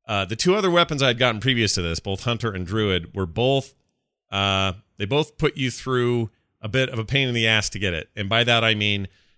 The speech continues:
there was this moment, and I don't know about the other classes yet. I plan to do 'em all 'cause now I love this stuff. But, uh, everybody at some point was like, "All right, here's the artifact weapon. Oh, we've made it. You got, everybody,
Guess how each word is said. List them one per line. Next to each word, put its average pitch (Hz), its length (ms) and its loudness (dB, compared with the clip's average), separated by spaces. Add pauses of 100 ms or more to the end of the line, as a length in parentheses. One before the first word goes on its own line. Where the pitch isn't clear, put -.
there 120 140 0
was 113 180 -2
this 110 380 0
moment, 131 460 0
and 127 100 0
I 143 60 4
don't 147 100 2
know 147 60 0
about 139 160 2
the 135 60 2
other 127 120 -2
classes 113 420 2
yet. 113 200 2
I 104 40 -2
plan 117 280 -2
to 104 160 -2
do 95 240 -4
'em 104 100 -2
all 101 200 0
'cause 92 160 -8
now 101 140 -4
I 95 60 -2
love 92 180 -2
this 85 160 -2
stuff. 90 300 -4 (440)
But, 101 260 -4 (140)
uh, 95 300 -2 (180)
everybody 143 420 2
at 120 100 -2
some 127 180 0
point 107 320 -2 (840)
was 117 160 0
like, 117 200 4
"All 156 60 4
right, 147 140 4
here's 165 200 4
the 170 180 0
artifact 170 400 4
weapon. 143 380 4
Oh, 196 220 4
we've 165 220 0
made 165 240 4
it. 107 180 -2
You 107 80 -12
got, 113 200 0
everybody, 131 600 2